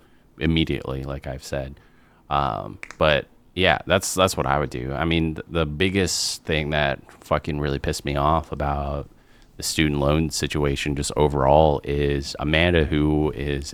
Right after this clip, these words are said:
a nurse for healthcare, um, and worked through covid,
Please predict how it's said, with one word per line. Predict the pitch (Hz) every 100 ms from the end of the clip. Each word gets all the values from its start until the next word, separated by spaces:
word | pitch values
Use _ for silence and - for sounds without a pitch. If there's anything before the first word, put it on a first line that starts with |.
| -
a | 71 69 69 - -
nurse | - 76 107 87 - - -
for | - 67 67 67
healthcare, | 90 107 - 65 69 71 - - - - -
um, | 69 67
and | 76 78
worked | 78 90
through | - 76
covid, | - 80 82 69